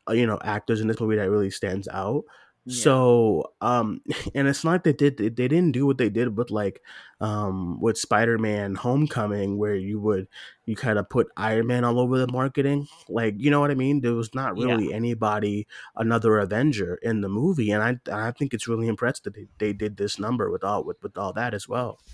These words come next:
Speaker 2: Now, in saying all of this, uh, like, ten percent of this weekend's box office was Hannah going
Speaker 1: <laughs>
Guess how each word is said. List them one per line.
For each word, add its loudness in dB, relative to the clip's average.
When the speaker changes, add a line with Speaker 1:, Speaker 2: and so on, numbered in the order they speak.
Speaker 2:
Now, -12
in -12
saying -6
all -4
of -2
this, -10
uh, -6
like, -6
ten -8
percent -10
of -10
this -14
weekend's -12
box -8
office -14
was -16
Hannah -12
going -8
Speaker 1:
<laughs> -